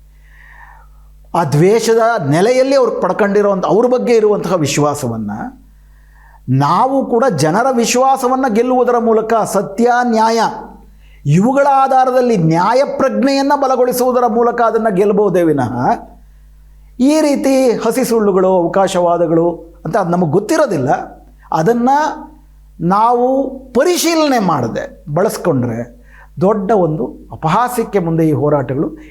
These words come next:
ಈಡಾಗ್ಬಿಡುವಂಥ ಸಾಧ್ಯತೆ ಇರುತ್ತೆ. ಆದ್ದರಿಂದ ಪ್ರಗತಿಪರರು ಕೂಡ ಈ ಥರ ವಿಷಯಗಳು ಬಂದಾಗ ಅನುಕೂಲಕಾರಿಯಾಗಿಯೇ ಕಂಡರು. ಅವುಗಳನ್ನು ಸಂಪೂರ್ಣವಾಗಿ ಪರಿಶೀಲನೆ ಮಾಡಿಕೊಂಡು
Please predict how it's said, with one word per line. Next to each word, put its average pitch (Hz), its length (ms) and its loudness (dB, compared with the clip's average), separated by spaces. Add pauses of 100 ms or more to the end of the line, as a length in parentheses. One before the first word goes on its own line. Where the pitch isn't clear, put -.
ಈಡಾಗ್ಬಿಡುವಂಥ 147 680 0
ಸಾಧ್ಯತೆ 117 520 -6
ಇರುತ್ತೆ. 107 340 -8
ಆದ್ದರಿಂದ 113 380 -4 (560)
ಪ್ರಗತಿಪರರು 180 680 0
ಕೂಡ 190 200 -2
ಈ 156 300 2
ಥರ 160 180 0
ವಿಷಯಗಳು 185 440 0
ಬಂದಾಗ 156 380 0 (580)
ಅನುಕೂಲಕಾರಿಯಾಗಿಯೇ 240 1300 2
ಕಂಡರು. 220 720 -4 (460)
ಅವುಗಳನ್ನು 226 440 2
ಸಂಪೂರ್ಣವಾಗಿ 302 920 0
ಪರಿಶೀಲನೆ 285 760 0
ಮಾಡಿಕೊಂಡು 156 840 0